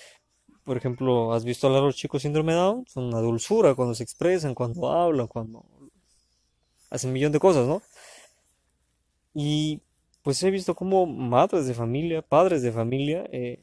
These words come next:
ahí lo vi primero, les robaban su independencia. Ellos los subían al vehículo, los bajaban del vehículo, ellos les compraban las cosas y, y simplemente, <laughs> ese fue un cachorrote acá, ese ya no es el,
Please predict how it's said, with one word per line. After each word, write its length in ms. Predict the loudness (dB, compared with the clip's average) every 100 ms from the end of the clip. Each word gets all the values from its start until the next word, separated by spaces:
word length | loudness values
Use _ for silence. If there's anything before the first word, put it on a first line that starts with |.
| _ -2
ahí 140 | 0
lo 100 | 2
vi 80 | 2
primero, 400 | 0 0 -2 -4 _ _
les 180 | -2 0
robaban 340 | 2 0 0 -2
su 80 |
independencia. 720 | -4 -4 -4 -4 0 -2 0 -2
Ellos 160 | 0
los 160 | -2 -4
subían 360 | -4 -2 0
al 100 | 0
vehículo, 760 | 2 0 -2 -4 -4 -2 -2 -2
los 160 | -4
bajaban 320 | -6 -4 -4 -4
del 140 | -6
vehículo, 460 | -6 -6 -8 -4 -4
ellos 120 | -4
les 120 | -8
compraban 480 | -12 -4 -2 0 -2
las 140 | -2
cosas 460 | 0 -2 0 0 0 -6 -8 -10 -10 -10 -16 -18 -20 _ _ _ _
y, 840 | -6 -4 0 0 0 -2 -6 -10 _ _ _ -18
y 80 | -12
simplemente, 920 | -10 -8 -4 -2 -4 -4 -8 -10 -16 _ _ _ _ _ _ _ _ _ _ _ _ _ -20
<laughs> 220 | -20 -14
ese 140 | -12
fue 100 | -10
un 60 | -6
cachorrote 680 | -8 -4 -2 -2 -2 -6 -8 _
acá, 300 | -12 -8 -8 -6
ese 240 | -4 0
ya 120 | 0
no 100 | 0
es 140 | -4 -4
el, 240 | -6 -8